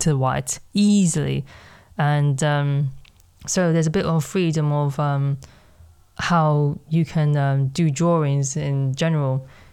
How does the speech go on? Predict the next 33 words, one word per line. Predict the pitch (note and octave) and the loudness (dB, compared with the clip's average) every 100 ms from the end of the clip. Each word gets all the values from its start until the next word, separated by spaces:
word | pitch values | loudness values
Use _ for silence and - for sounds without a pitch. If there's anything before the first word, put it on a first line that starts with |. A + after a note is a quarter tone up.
| _ _ - | _ _ -2
And | E3+ E3 E3 - | 2 4 2 0
I | F#3 | -2
think | F#3 C4 C4+ A3+ | 0 -2 0 0
because | G#3 A3 | 0 0
it's | G3+ E3+ - | 0 -2 -2
also | G3+ G3 G3 E3+ | -2 0 2 2
very | F3 F3 E3+ E3 D#3+ - _ _ - _ _ - | 2 2 2 2 0 -4 _ _ -20 _ _ 0
inexpensive | F#3+ F3 - F#3 F3 E3+ - D3 | 2 2 0 0 2 2 2 2
as | D3 D3 | 2 2
well | E3 D3 C#3 | 2 2 0
to | D3 | 0
do | D3+ C#3+ | 0 0
color, | - C#3 C3+ C3+ D#3 | -2 -2 0 -2 -2
like, | D3 C#3+ - - - | -2 -2 -6 -6 -2
non-color, | D3+ C#3+ C#3+ - C#3 C3+ C3+ - - - - | 0 0 0 0 0 0 -2 -6 -20 -20 -4
but | F3 E3+ | 0 2
it, | E3+ - | 2 2
it, | F#3 - D3+ - | -2 0 -4 -2
but | E3+ | 0
you | E3 F#3 | 2 2
can | F3+ | 2
do | F#3+ | 2
so | F3 - E3 | 0 0 0
much | D#3+ D#3+ D3 - | 2 2 0 -2
with | D3+ C#3+ C#3 - - - | 0 0 -4 -12 -20 -8
basically | - C#3+ - C3+ | -2 -2 0 -2
with | C3 | 0
ink, | D3+ C#3 - | -2 -2 0
<laughs> | C#3+ | -2
basically | - D#3+ C#3 C#3+ E3 - | 0 2 2 2 -2 -6
with | D3+ C#3 C3+ | -2 -2 0
ink, | C#3 C3 C3+ - - - - - - | -2 -4 -6 -16 -20 -20 -20 -20 -4
and, | E3 D#3+ D3+ D3+ D3 D3 E3 | 0 2 2 2 2 0 -4